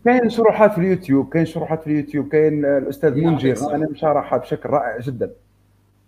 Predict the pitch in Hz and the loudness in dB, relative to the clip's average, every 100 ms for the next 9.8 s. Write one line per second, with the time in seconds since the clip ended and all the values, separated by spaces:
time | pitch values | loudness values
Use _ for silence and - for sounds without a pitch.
0 | _ _ _ _ _ _ _ _ _ _ | _ _ _ _ _ _ _ _ _ _
1 | _ _ - 101 131 143 104 107 127 139 | _ _ -12 -8 -4 -4 -6 -12 -8 -6
2 | 151 143 143 135 135 147 147 156 156 131 | -4 -4 -6 -6 -6 -4 -4 -2 -2 -4
3 | 120 147 160 147 123 110 156 139 123 117 | -4 -2 -2 -2 -4 -4 -4 -2 -4 -4
4 | 147 135 120 151 151 123 92 95 - _ | -4 -4 -6 -8 -6 -8 -10 -14 -20 _
5 | _ _ _ _ 135 165 175 156 147 151 | _ _ _ _ 2 4 6 4 4 4
6 | - 143 220 196 180 175 196 190 196 214 | 2 4 4 6 4 4 2 4 6 6
7 | 170 160 156 117 101 - 127 127 101 _ | 6 6 4 2 -2 -6 -4 -2 -4 _
8 | _ - 107 143 202 - _ 107 143 - | _ -4 0 0 -2 -14 _ -6 -6 -6
9 | _ _ _ _ _ 117 117 | _ _ _ _ _ -6 -6